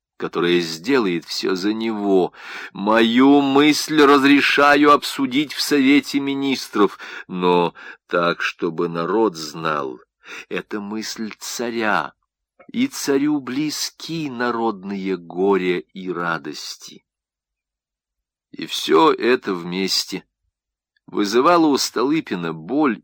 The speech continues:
и жалость за первую Россию, но сразу же и за венценосца, слабого, но добродетельного,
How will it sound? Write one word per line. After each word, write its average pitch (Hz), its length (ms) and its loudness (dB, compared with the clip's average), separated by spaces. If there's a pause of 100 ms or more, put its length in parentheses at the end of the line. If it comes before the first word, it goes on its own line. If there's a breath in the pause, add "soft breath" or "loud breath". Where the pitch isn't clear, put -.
и 101 280 -10
жалость 87 1040 -2 (840)
за 76 240 -10
первую 147 800 -2
Россию, 117 800 -8 (1120)
но 82 220 -6
сразу 90 560 0
же 87 160 0
и 135 260 -8
за 87 200 -6
венценосца, 85 1500 -4 (640)
слабого, 143 880 -2 (760)
но 76 140 -14
добродетельного, 76 880 -8